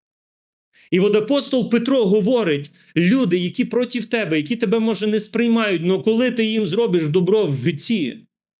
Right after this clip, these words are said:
і Бог до них наблизиться, вони почнуть думати, ці люди. І це є світло.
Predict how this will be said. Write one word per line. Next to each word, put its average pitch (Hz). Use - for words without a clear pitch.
і 156
Бог 156
до 170
них 190
наблизиться, 147
вони 165
почнуть 180
думати, 127
ці -
люди. 113
І 214
це 214
є 208
світло. 185